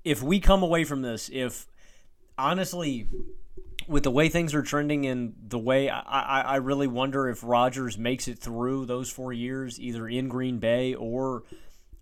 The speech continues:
just in general. Like, it just seems like retirement's on his mind a lot, so I just wonder if he's gonna actually make it through. But, I mean, I don't know. Only getting,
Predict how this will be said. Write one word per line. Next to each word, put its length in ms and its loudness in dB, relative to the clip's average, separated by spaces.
just 220 -4
in 100 2
general. 460 2
Like, 180 0
it 40 -2
just 180 -6
seems 260 -2
like 400 2
retirement's 640 8
on 120 4
his 120 0
mind 300 4
a 60 2
lot, 260 8
so 140 -2
I 100 2
just 160 0
wonder 240 0
if 60 -4
he's 180 -2
gonna 140 -2
actually 260 -4
make 220 -4
it 80 -6
through. 240 2
But, 100 0
I 80 4
mean, 240 2
I 80 4
don't 100 6
know. 260 6
Only 360 6
getting, 540 8